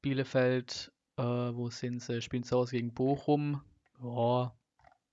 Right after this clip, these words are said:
weiß nicht, wie hoch da die Chance ist, dass der Bochum den Punkte abnimmt. Und Heidenheim, ne? Unser direkter Gegner zu Hause. Sollten wir tatsächlich,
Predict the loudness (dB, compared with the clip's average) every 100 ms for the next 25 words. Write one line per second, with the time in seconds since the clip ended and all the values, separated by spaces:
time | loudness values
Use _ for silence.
0 | _ _ -6 -4 -2 -4 -2 -2 2 2
1 | 2 2 0 0 -2 -2 0 0 2 2
2 | 2 0 2 2 2 4 4 4 0 -2
3 | -6 -20 -20 -20 -20 _ _ -2 2 8
4 | 8 8 2 2 2 0 0 -6 _ -8
5 | -4 -2 0 2 0 0 -2 -2 -4 -4
6 | 0 2 4 4 2 6 6 8 6 2
7 | 4 2 2 -2 -8